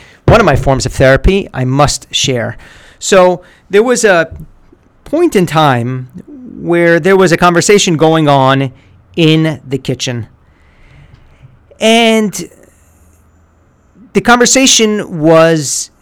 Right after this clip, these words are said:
uh, all one hundred percent pure gossip about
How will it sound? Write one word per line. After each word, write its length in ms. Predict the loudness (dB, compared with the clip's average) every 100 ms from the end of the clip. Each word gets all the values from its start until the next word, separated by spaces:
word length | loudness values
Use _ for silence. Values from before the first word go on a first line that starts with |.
| -8
uh, 360 | -6 -4 -6 -12 _ _ _ _
all 560 | 0 4 4 4 0 -4 _ _ -20 _ -20 _ _ -6
one 220 | 0 2
hundred 240 | 2 0
percent 440 | -2 0 0 0 -2
pure 640 | -2 0 4 4 2 0 -6 -4
gossip 480 | 0 0 -2 0 0 -2 _ _ _
about 560 | -6 -2 0 -2 -6